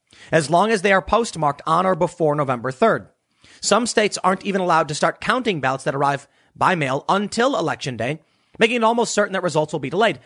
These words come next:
How does that make sense? If everyone went and voted on election day, a million people, you'd have to count a million votes. If five hundred thousand mail 'em in early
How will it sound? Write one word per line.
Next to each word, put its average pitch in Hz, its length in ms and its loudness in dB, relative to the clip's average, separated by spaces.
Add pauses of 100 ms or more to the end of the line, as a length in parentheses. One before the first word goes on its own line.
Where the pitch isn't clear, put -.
(200)
How 240 220 2
does 214 240 -2
that 226 200 -2
make 196 240 -6
sense? - 640 -2 (440)
If 208 260 0
everyone 285 640 0
went 226 200 0
and 208 160 -4
voted 190 280 0
on 175 180 -2
election 175 460 -2
day, 110 240 -8 (440)
a 147 80 2
million 294 440 2
people, 247 480 -4 (100)
you'd 180 180 0
have 185 220 0
to 220 80 -2
count 160 320 -4
a 180 60 -4
million 208 360 -2
votes. - 460 -2 (500)
If 196 140 0
five 226 300 2
hundred 226 340 -2
thousand 214 360 0
mail 196 180 0
'em 196 80 -2
in 185 180 -4
early 202 440 0